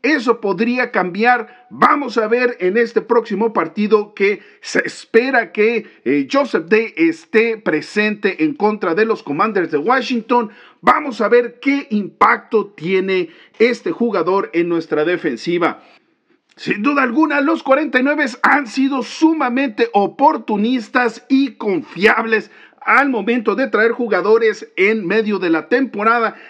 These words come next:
Ya lo vimos con Randy Gregory, ya lo vimos con Chase Young y ahora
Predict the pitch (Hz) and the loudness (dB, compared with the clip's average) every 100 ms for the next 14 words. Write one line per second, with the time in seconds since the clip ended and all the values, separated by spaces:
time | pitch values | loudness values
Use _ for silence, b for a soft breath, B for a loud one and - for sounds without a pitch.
0 | B 170 233 294 262 277 240 220 196 233 | B 2 4 2 0 0 0 -4 2 2
1 | 254 196 214 240 240 247 190 165 262 294 | 2 2 2 4 0 -4 -2 2 2 2
2 | 226 262 254 - 190 165 233 247 170 185 | -2 -2 -4 -2 -4 0 0 0 -2 -2
3 | 214 226 214 - 151 139 185 254 285 262 | 0 -2 -6 -2 0 2 2 2 2 0